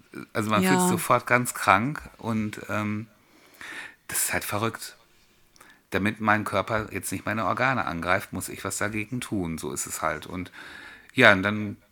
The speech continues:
Speaker 1: montags bin ich dann immer so ein bisschen, so ein bisschen, so ein bisschen wirsch und ein bisschen, mein Freund sagt immer, du, du bist so langsam. Ich bin sehr langsam dann in allem. Und dienstags bin ich dann echt zerknautscht. Dann kommen auch ein bisschen Kopfschmerzen dazu und alles. Zahnfleischbluten kommen mit dazu.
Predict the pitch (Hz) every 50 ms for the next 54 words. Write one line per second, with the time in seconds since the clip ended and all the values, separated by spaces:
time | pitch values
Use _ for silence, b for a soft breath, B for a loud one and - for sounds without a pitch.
0 | _ _ _ _ - - - _ - - 120 123 143 147 143 139 123 - - -
1 | - 123 117 - 120 107 117 117 113 113 107 117 117 - - 117 113 113 110 104
2 | 107 107 107 - 104 104 104 - 104 104 101 101 95 87 92 98 113 135 147 -
3 | - - - - 92 85 95 104 104 - - 107 101 104 113 107 - - _ _
4 | - 90 87 - - 104 101 98 - 98 95 98 82 92 95 92 90 92 92 87
5 | - - - 82 82 - 92 - - 95 87 82 78 - 95 90 90 101 90 92
6 | 104 120 - - - - 90 85 82 - - 98 101 92 80 85 85 85 82 87
7 | 87 92 87 87 95 101 113 135 143 _ b b b b b b b b b b
8 | _ - 98 95 76 64 92 95 101 107 120 131 B B B B B B B B
9 | B B 120 107 98 - 107 113 135 - - - 127 - - - 110 101 - 95
10 | - - 80 - - - - - - - 80 67 64 - - - - 69 - -
11 | 107 101 85 78 85 95 92 90 90 - - - - 123 120 - - 113 110 -
12 | - 107 104 - - 107 107 107 - 113 104 101 101 - - - _ B B B
13 | B B B B B _ - - 113 113 120 - - 117 110 - - - 117 113
14 | - 120 113 123 104 101 107 - 101 98 98 - - 104 104 101 101 101 110